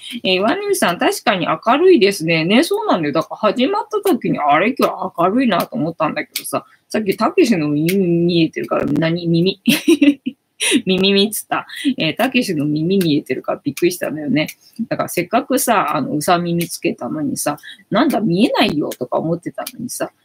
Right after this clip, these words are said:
上向けられたんだな。<laughs> ただ上向けるとな、いろんな余計なもの映るから、あの、いいや、みたいな感じな。えー、たまたまさん、ストップありがとうございます。では、たまたまさんにストップいただきましたので、ここから六枚置きまして、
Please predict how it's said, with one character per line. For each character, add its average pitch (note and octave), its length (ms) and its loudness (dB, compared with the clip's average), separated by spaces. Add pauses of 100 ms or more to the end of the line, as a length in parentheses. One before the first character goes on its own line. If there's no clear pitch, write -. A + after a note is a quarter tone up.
(160)
上 B3 240 2
向 A#3+ 180 6
け C#4+ 140 2
ら C#4 140 0
れ C#4+ 100 0
た C#4+ 140 -2
ん D#3 80 -6
だ - 140 -20
な。 - 240 -4 (420)
<laughs> - 400 -2
た G#3 100 -2
だ - 100 -4
上 A3+ 220 2
向 D#4 160 0
け E4+ 120 4
る F4 120 0
と - 140 -20
な、 - 200 -4 (200)
い F#3 60 2
ろ A3 120 4
ん C#4+ 80 6
な C4 280 2
余 G#3 160 -6
計 C4+ 160 -2
な C#4+ 140 4
も C#4 140 4
の F3 140 -4
映 - 220 -6
る C3+ 100 -4
か - 140 -8
ら、 - 140 -10
あ D3 100 -4
の、 C#3+ 120 0
い - 80 -8 (140)
い E3 180 -2
や、 - 180 -6
み C#3 100 -4
た - 120 -14
い - 40 -20
な - 80 -20
感 - 120 -20
じ E3+ 120 0
な。 A3 140 -2 (220)
え A3+ 80 -2
ー、 G#3+ 80 -4
た C#4 80 0
ま C4 160 2
た D4 80 2
ま C#4+ 160 4
さ C4 140 2
ん、 C4 60 2
ス - 80 -6
ト E3+ 80 -4
ッ - 40 -4
プ - 120 -4
あ F#3+ 60 0
り F#3 100 0
が G#3+ 140 0
と F#3+ 140 -2
う - 40 -2
ご E3+ 120 0
ざ E3+ 180 0
い E3+ 60 -2
ま F3+ 180 0
す。 - 100 -10
で D#3+ 80 -2
は、 - 120 -6
た - 120 -20
ま - 160 -6
た F3 100 -2
ま F3+ 160 0
さ F3 140 -2
ん F3 80 -4
に E3+ 120 -4
ス - 80 -12
ト F3 100 -2
ッ - 40 -6
プ E3+ 120 -4
い D3+ 80 -2
た D3 120 -2
だ E3+ 140 0
き F#3 140 -4
ま G3+ 160 0
し - 80 -6
た F#3 120 -4
の D#3 120 -6
で、 - 140 -16 (260)
こ E3+ 80 -4
こ D#3+ 40 -4
か A3 160 2
ら G3+ 100 2
六 F3 240 0
枚 C#4+ 200 4
置 - 100 -4
き F3+ 100 -6
ま F3 160 -4
し - 80 -14
て、 - 220 -6